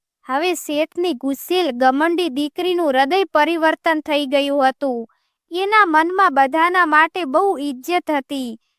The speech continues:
એ બધાનું બહુ માન સન્માન કરતી હતી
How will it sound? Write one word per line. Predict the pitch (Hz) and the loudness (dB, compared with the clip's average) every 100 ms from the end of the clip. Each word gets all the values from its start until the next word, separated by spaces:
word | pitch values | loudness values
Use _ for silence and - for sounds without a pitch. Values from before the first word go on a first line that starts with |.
| _ - | _ -4
એ | 403 349 | -2 2
બધાનું | 285 277 359 381 339 | 2 4 2 2 0
બહુ | 269 403 | 2 2
માન | 330 269 277 370 | 2 2 2 0
સન્માન | - 320 320 339 330 | -2 -2 0 0 -2
કરતી | 285 285 277 320 302 | 0 -2 -2 -2 0
હતી | 262 - 294 247 | 0 -2 -6 -6